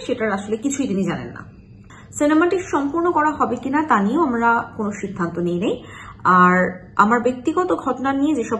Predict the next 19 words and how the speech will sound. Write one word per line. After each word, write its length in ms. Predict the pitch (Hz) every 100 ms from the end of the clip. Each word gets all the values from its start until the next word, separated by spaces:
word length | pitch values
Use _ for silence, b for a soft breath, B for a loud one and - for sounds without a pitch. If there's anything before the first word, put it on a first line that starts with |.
| -
কথা 240 | 220 240
হচ্ছে 360 | 269 277 - 440 508 -
তার 220 | 196 185
জন্য 240 | 185 208 320
আমি 220 | 269 254
কাউকে 440 | 226 185 196 381 466 B - -
অনুমতি 420 | 294 320 254 170
দিইনি। 380 | - - - - B B B
এমনকি 460 | - 285 415 - 370
যে 140 | 339
প্রসঙ্গ 520 | 294 302 - 320 294
নিয়ে 360 | 311 285 285 294
যে 160 | 254 247
পদক্ষেপ 420 | 214 208 220 - 233
গ্রহণ 340 | - 233 311
করা 220 | 285 185
হবে 260 | 180 - 349
তাও 320 | - 247 247
আমি 300 | 254 320 370